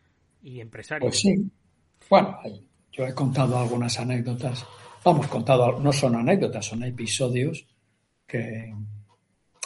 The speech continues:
Speaker 2: por ejemplo, lo que más me sorprendió, porque esto yo no lo sabía, todo esto yo lo he aprendido buscando en archivos, ¿eh? Mes de abril de mil novecientos treinta y ocho. Mes de abril de mil novecientos treinta y ocho.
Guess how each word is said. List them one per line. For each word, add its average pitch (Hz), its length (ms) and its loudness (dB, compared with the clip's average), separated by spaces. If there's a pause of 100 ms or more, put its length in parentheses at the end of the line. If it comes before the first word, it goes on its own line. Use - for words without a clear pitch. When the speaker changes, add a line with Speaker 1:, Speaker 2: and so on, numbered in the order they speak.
(160)
Speaker 2:
por 156 140 10
ejemplo, 147 460 6 (280)
lo 143 220 2
que 135 120 2
más 156 220 2
me 156 100 2
sorprendió, 151 440 0
porque 147 220 -6
esto - 160 -4
yo 147 180 0
no 131 100 0
lo 113 100 -2
sabía, 127 440 -2
todo 180 180 -2
esto 233 220 -4
yo 208 120 0
lo 202 120 2
he 185 100 4
aprendido 165 580 0 (280)
buscando 147 360 -2
en 120 100 0
archivos, 107 640 -6
¿eh? 170 60 -14 (960)
Mes 185 360 4
de 175 80 8
abril 180 320 4
de 151 100 0
mil 190 180 2
novecientos 165 480 -2
treinta 139 260 -4
y 98 80 -8
ocho. - 200 -14 (800)
Mes 190 440 4
de 135 100 2
abril 185 460 0
de 120 140 -6
mil 185 300 -2
novecientos 151 540 -6
treinta 104 260 -8
y 107 80 -4
ocho. 101 200 -10